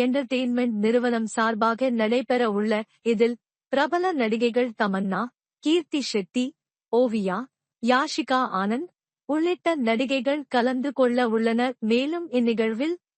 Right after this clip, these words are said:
ஹரிஷ் ராகவேந்திரா, ஹர்ஷவர்தன், சிவாங்கி கிரிஷ், ஐக்கி பெர்ரி உள்ளிட்ட இசைக்கலைஞர்களும் கலந்து கொள்ள உள்ளனர். இந்நிலையில் நிகழ்ச்சியில் கலந்து கொள்ள சென்னை மற்றும் மும்பையில் இருந்து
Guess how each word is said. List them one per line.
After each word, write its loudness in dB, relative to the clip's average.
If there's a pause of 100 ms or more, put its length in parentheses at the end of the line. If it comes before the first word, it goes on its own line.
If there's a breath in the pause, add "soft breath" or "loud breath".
(120)
ஹரிஷ் -2
ராகவேந்திரா, 2 (440)
ஹர்ஷவர்தன், -2 (340)
சிவாங்கி -2 (100)
கிரிஷ், -2 (320)
ஐக்கி 0 (100)
பெர்ரி 2
உள்ளிட்ட 0 (220)
இசைக்கலைஞர்களும் 0
கலந்து 0
கொள்ள 2
உள்ளனர். 0 (180)
இந்நிலையில் 0
நிகழ்ச்சியில் -2
கலந்து 2
கொள்ள 0
சென்னை -2
மற்றும் -2 (120)
மும்பையில் 0
இருந்து 0